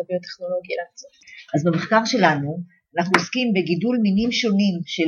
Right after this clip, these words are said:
Speaker 2: מיקרואצות, הן בחדרי גידול בתנאי מעבדה, והן בתנאי חוץ, במערכות מנוטרות של פוטוביוריאקטורים סגורים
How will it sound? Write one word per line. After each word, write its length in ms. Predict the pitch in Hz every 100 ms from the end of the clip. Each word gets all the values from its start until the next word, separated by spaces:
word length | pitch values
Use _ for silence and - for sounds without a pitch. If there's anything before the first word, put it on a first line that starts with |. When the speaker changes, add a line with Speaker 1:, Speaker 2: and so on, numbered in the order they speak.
| 165
Speaker 2:
מיקרואצות, 680 | 185 175 165 143 135 131 - - - 196
הן 120 | 214
בחדרי 380 | 196 202 156 175
גידול 400 | 175 143 147 170
בתנאי 280 | 160 143 143
מעבדה, 480 | 143 131 131 120 - 262 _ 147
והן 360 | 170 226 247 208
בתנאי 460 | 208 190 185 196
חוץ, 320 | 202 190 - - - _ _ 147
במערכות 960 | 170 165 156 147 202 226 220 233 233 - _ -
מנוטרות 880 | 180 180 180 196 196 226 220 220 220 - _ _ -
של 240 | - 170 165 160
פוטוביוריאקטורים 1080 | 233 233 196 208 185 165 196 - 190 180 170
סגורים 560 | 123 139 156 175 226